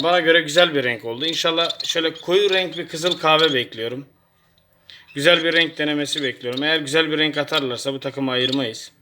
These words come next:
Ee, istediğim bir renk atarlarsa. Bakalım inşallah bize de hayırlı olsun. Bunu sizlerle de paylaşmak istedik dostlar. Ee,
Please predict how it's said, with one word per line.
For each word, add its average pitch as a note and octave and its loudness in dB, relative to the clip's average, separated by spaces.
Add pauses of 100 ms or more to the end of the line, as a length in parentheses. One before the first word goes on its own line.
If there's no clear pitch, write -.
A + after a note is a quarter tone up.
(1300)
Ee, A2+ -4
istediğim C3 0
bir B2+ 2
renk B2 0
atarlarsa. B2 -4 (1040)
Bakalım E3+ 2
inşallah E3 0
bize D#3+ -2
de E3 -2
hayırlı D#3+ 2
olsun. D3 -4 (480)
Bunu E3+ 0
sizlerle F3+ 4
de F3+ 2
paylaşmak E3+ -6
istedik A#2+ -6
dostlar. D3 -6 (760)
Ee, B2 -2